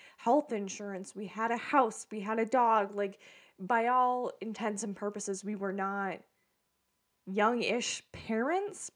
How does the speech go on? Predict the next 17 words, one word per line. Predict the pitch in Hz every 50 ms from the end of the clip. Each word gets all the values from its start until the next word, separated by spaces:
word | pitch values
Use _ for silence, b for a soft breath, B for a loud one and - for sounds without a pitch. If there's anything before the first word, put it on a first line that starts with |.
| _ _ _
but | - 240 226 170 - - 185 - - _
definitely | 240 233 233 233 262 269 269 269 262 247
the | 214 220 214
emotional | 202 202 196 190 185 185 190 - - 202 - 165 165 165 151
level | 175 165 165 160 160 156 151 180 B B B B B B
and | B 185 202 214
being | 202 214 214 208
prepared | 202 202 - - 202 190 190
emotionally | 170 180 170 156 165 185 - 180 156 160 175
for | - 156
a | 143
kid, | - - - 156 147
which | 175 170 147 - - - - - _ _
I'm | 170 175 165 156 147 147 147 170 - _ _ _ _ _ _ _ _ - -
understanding | 190 202 190 185 - 214 196 180 185 180
of | 165 156 180
now, | 196 196 185 175 170 156 147 147 139 135 170 -